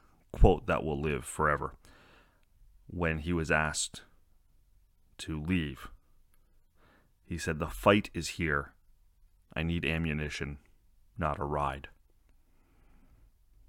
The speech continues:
When the statue of him is built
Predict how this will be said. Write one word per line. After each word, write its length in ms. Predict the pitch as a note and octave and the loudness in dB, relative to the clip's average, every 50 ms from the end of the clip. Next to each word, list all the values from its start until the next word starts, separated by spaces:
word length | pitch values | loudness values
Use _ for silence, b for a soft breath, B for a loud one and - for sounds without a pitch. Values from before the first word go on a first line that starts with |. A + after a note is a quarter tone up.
| - _ _ _ - - - - - b b b b b b b b b b b b - - _ _ - - - | -20 _ _ _ -20 -20 -20 -20 -20 b b b b b b b b b b b b -20 -20 _ _ -20 -16 -10
When 420 | - E2 E2 E2+ F2+ G#2 B2 B2+ | -8 -4 0 2 4 6 6 8
the 100 | A#2 A2 | 8 6
statue 520 | G2+ - - G#2 F2+ F2+ F#2 - - F#2 F#2 | 4 2 2 2 2 2 0 0 0 0 0
of 100 | E2+ - | 2 2
him 180 | F#2 F2+ E2+ | 0 0 0
is 100 | F2 D#2+ | 0 -2
built 400 | D2+ D2 F2+ D2 - - - - | 0 0 0 0 0 -4 -10 -14